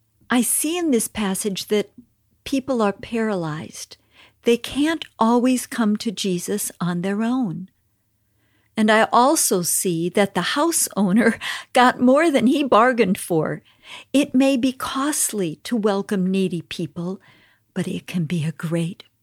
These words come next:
privilege. First of all, this was a coordinated effort. Teamwork brings people to Christ. Do you have other people that you can ask to help you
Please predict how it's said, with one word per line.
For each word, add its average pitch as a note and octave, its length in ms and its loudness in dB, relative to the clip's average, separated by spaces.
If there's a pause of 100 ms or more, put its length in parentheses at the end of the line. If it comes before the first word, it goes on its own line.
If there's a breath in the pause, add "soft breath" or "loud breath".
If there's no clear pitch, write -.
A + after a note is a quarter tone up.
privilege. - 840 -6 (1080)
First - 380 0
of F3 120 -8
all, E3 400 -8 (720)
this C4+ 240 0
was C4 200 4
a B3+ 80 4
coordinated A#3+ 1120 2
effort. - 520 -2 (580)
Teamwork C#4+ 840 0 (120)
brings F#3+ 400 2
people F#3+ 460 -2
to - 140 -8
Christ. - 680 -4 (360 loud breath)
Do C4+ 100 0
you C#4 60 6
have C4+ 120 2
other C#4 300 4
people C4 540 0
that B3 140 0
you C4+ 160 0
can A#3+ 260 -4
ask A3+ 340 0
to G3+ 100 2
help A#3 440 -2
you C4+ 240 -2